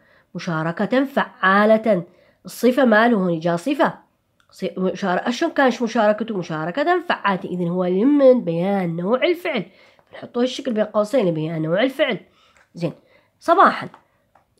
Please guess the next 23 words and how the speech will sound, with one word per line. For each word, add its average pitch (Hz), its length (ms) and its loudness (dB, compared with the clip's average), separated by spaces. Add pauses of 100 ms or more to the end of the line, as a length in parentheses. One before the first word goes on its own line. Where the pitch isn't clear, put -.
ثاني 202 240 2
كلمة 208 300 2
صباحًا. 311 440 0
تحت - 380 -10
خط. - 360 -4
صباحًا. 185 640 0 (680)
أشني؟ 240 340 -2 (340)
صباحًا، 147 500 -4
مساء، 185 600 0
صيفًا، 170 500 -4
شتاء. 202 600 -4
مفعول 165 320 -6
فيه 220 260 0
ظرف 220 440 0 (340)
زمان. 170 320 -2 (240)
نعم، 185 300 -8
لازم 160 200 -10
أحطه 254 280 -2
بين 294 140 0
قوسين 254 500 0 (420)
ولازم 254 560 6
أذكر - 500 -2 (580)
النوع. 196 360 0